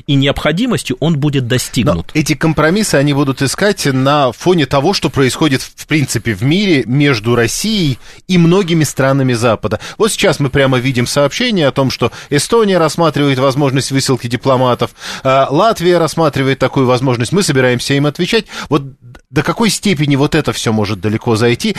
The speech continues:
Speaker 2: Ведь и история с Телеграмом, она тоже, в общем-то, вписывается.
Speaker 1: Нет, это, это со-, совершенно, это совершенно разные вещи. А, потому как, э, нету, нету истории, связанной с тем, что, а, Telegram может быть угрозой национальной безопасности.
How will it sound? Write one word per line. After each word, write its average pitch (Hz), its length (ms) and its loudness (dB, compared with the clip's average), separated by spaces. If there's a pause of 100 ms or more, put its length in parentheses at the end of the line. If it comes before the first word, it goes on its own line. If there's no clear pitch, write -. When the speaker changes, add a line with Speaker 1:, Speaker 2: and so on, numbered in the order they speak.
(140)
Speaker 2:
Ведь 160 200 -2
и 180 160 -4
история 175 320 2
с - 80 -4
Телеграмом, 185 500 0
она 185 160 0
тоже, 175 320 0
в 127 140 0
общем-то, 175 400 -2
вписывается. 98 760 -6 (220)
Speaker 1:
Нет, 123 320 0
это, 135 160 -2
это - 240 -6
со-, 139 180 -4
совершенно, 131 640 -2
это - 100 -14
совершенно 127 440 -2
разные 90 320 -2
вещи. - 340 -6 (420)
А, 101 140 -4 (680)
потому 127 320 -4
как, - 260 -4 (180)
э, 123 600 -2
нету, 135 800 0 (140)
нету 117 460 0
истории, 143 360 0
связанной 107 480 -2
с - 80 -10
тем, 131 220 -2
что, 95 420 -2 (300)
а, 101 480 0
Telegram 131 600 0
может 120 260 0
быть 113 180 -4
угрозой 113 340 -2
национальной 98 460 -2
безопасности. - 720 -8